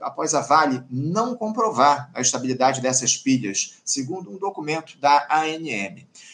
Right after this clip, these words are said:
De acordo com o Plano de Ação de Emergências para Barragens da Vale, duzentas e noventa e cinco pessoas fazem parte da população englobada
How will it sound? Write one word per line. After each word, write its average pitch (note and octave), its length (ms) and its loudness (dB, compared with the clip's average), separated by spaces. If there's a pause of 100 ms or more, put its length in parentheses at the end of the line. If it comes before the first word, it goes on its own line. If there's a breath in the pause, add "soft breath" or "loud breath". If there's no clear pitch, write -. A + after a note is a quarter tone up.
(180 soft breath)
De - 80 -4
acordo D#3+ 280 2
com D#3+ 100 -2
o C3 80 -4
Plano E3 300 4
de C3 80 2
Ação C3 260 2
de D3 80 -2
Emergências D3+ 640 0
para B2 160 2
Barragens A2+ 560 2
da D3+ 140 4
Vale, C#3+ 460 2 (320)
duzentas D#3+ 600 -2
e E3+ 40 -4
noventa D#3+ 300 -4
e C#3+ 60 -4
cinco - 240 -4
pessoas C#3+ 360 -4
fazem D#3 280 -4
parte D3 420 0
da A#2 100 -2
população C3 560 -4
englobada C#3+ 800 2